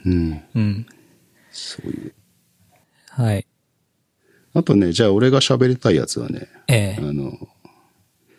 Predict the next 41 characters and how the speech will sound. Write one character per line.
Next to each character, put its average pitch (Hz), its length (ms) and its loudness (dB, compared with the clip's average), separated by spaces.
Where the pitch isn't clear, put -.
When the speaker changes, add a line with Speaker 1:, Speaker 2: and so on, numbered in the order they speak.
Speaker 1:
ま 104 180 0
あ、 - 60 -4
シ - 180 0
ー 131 60 -4
プ 151 100 -2
ラ 156 60 4
ス - 140 -4
プ - 80 -2
ラ 156 80 2
ス 160 120 0
の 147 60 4
話 143 300 2
は 85 80 0
ね、 131 260 -6
「な 104 100 0
ん 131 80 2
か - 100 -6
貼 - 140 -4
っ - 40 -12
て - 180 2
ね」 92 100 2
っ - 20 -10
て - 100 -20
言 82 100 2
わ 80 40 2
れ 78 60 0
た 82 80 -4
か 76 80 -4
ら、 65 280 -10
「え、 - 260 -12
な - 120 -2
ん - 40 -2
か - 100 -2
な 101 140 2
い 98 40 -2
か 85 120 0
な」 80 160 -2
と - 80 -8
思 71 120 -6
っ - 40 -12
て、 - 220 -16